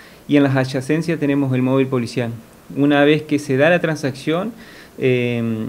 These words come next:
se identifica como policía el, el, el funcionario que teníamos de civil. Este era el menor el que estaba haciendo la transacción.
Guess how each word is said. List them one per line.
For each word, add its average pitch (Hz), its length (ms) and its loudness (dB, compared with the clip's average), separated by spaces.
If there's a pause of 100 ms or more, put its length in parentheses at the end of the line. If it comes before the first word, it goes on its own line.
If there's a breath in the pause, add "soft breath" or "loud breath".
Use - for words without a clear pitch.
(160)
se 123 260 -4
identifica 120 680 0
como 117 760 0
policía 127 500 0
el, 131 100 0
el, 113 360 -6 (360)
el 117 180 -8
funcionario 127 540 -2
que 127 80 -2
teníamos 127 360 -2
de 127 100 0
civil. 135 560 -2 (260 loud breath)
Este 175 380 0
era 160 100 4
el 170 100 2
menor 160 320 2
el 143 80 0
que 135 60 -2
estaba 131 180 0
haciendo 139 220 -2
la 131 100 0
transacción. 135 640 -4